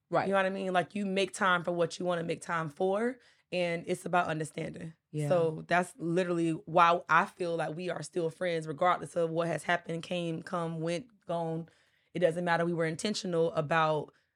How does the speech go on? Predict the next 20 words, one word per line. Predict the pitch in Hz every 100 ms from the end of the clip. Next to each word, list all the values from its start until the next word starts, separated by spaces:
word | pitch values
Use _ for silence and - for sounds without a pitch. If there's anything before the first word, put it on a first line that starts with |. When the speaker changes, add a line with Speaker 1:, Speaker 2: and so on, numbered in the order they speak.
| _
Speaker 2:
friendship. | - 196 - 165 160
It's | 170
not | 202 190 160 -
forced. | 185 170 165 - - - -
It | 185
was |
Speaker 1:
Right. | 208 170 151 170
Speaker 2:
a | 170 165 160 165 - _ _ 160
genuine | 185 190 185 175
connection | 165 185 180 175 - 170
that | 156
was | 160 151
like, | 170 151
"Hey, | 165 196 160 156 160 - _ _ _
we, | 156 190 190 185 180 - -
we | 185
vibe." | 185 196 143 143 -
So | - 170 165 165 165
Speaker 1:
I | 330
just | 381